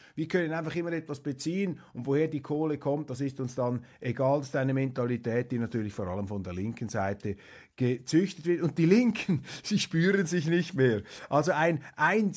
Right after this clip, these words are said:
ein, ein einseitiges, einseitiges Interview, also auf einer Seite ein einseitiges Interview heute im Tagesanzeiger. Jedes dreckige Geschäft ist der Schweiz lieber als kein Geschäft. Also wenn ich da so lese, was Cedric Wermuth und Matthias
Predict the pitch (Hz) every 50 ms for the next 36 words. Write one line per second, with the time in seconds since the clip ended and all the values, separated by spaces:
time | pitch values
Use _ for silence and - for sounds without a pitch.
0 | - 151 165 180 175 165 160 170 165 - 151 147 160 190 226 220 208 208 202 165
1 | 156 175 185 180 190 - 190 180 151 - 180 170 156 139 - - - - - _
2 | - 143 139 147 175 202 202 190 151 - 170 143 147 160 165 160 - 156 135 151
3 | 139 127 147 160 175 170 160 151 147 131 123 131 123 127 123 135 143 147 143 113
4 | 127 117 143 139 143 - 131 123 120 120 123 131 127 127 120 120 120 - 120 110
5 | 104 120 127 143 143 - 120 120 120 117 117 120 120 123 117 113 - 120 131 131
6 | 147 127 131 131 135 131 131 - 127 123 127 113 120 123 120 147 180 208 208 208
7 | 180 160 - - _ - 131 123 127 151 175 180 165 - - 160 143 143 151 143
8 | 131 143 123 123 127 131 139 - - - _ - - - - - _ 156 156 160
9 | 160 - - 135 127 107 104 104 117 127 127 127 - - - - - - - -
10 | 101 110 131 151 160 143 156 131 139 143 139 - - 147 131 147 185 202 180 185
11 | 147 170 175 175 170 - 156 156 170 180 190 202 - - - 175 175 170 175 170
12 | 165 160 160 165 175 190 190 185 175 175 160 147 151 151 151 143 - - - 165
13 | 165 156 156 156 160 - - 127 135 151 160 170 165 170 165 165 165 160 156 -
14 | 151 147 135 139 139 131 - 151 147 151 151 147 143 135